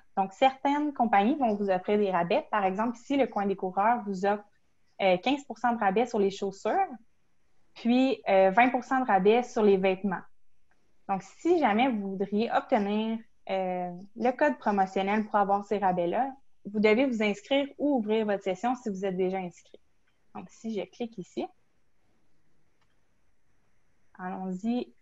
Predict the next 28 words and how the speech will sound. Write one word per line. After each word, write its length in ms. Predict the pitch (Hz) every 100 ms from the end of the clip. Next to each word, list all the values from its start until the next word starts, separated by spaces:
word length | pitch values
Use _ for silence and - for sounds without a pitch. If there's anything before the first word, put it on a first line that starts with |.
| -
euh, 420 | 185 180 175 175 175 _ _ _ _ _ _ _ _ -
comme 120 | 214
si 100 | 208
on 60 | 202
n'avait 200 | 185 180
pas 140 | - 214
de 80 |
compte. 240 | - 262 269
Donc, 180 | 208 202
vous 100 | 214
avez 180 | 208 220
simplement, 720 | - 320 320 220 196 214 240 - -
euh, 480 | 180 180 180 175 -
à 140 | 185 185
faire, 420 | 202 208 208 -
et 40 |
si 200 | 165 254
c'est, 200 | 240 220
si 240 | 196 - 226
vous 120 | 214
aviez 200 | 196 190
déjà 240 | 180 196
un 80 | 190
compte, 260 | 202 269 -
sinon 220 | 214 208
vous 80 | 208
cliquez 260 | - 247
sur « 220 | - 202